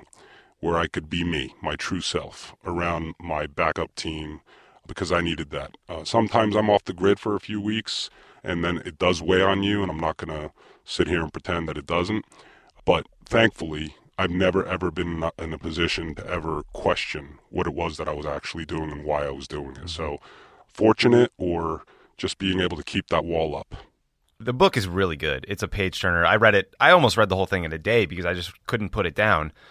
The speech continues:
Speaker 2: A-, and one anecdote in the book that I thought was so cool was you, you got, like, two weeks of formal acting training, and you said it, that you're convinced that it saved your life. Like, can you explain what is a legend,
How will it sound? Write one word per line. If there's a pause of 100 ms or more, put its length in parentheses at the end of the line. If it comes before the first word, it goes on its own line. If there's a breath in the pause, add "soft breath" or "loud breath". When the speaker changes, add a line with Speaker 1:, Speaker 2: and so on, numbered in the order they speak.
(180 soft breath)
Speaker 2:
A-,
and
one
anecdote
in
the
book (340 soft breath)
that
I
thought
was
so
cool
was
you,
you
got,
like,
two
weeks
of
formal
acting
training,
and
you
said
it, (300 soft breath)
that
you're
convinced
that
it
saved
your
life.
Like,
can
you
explain (160 loud breath)
what
is
a
legend,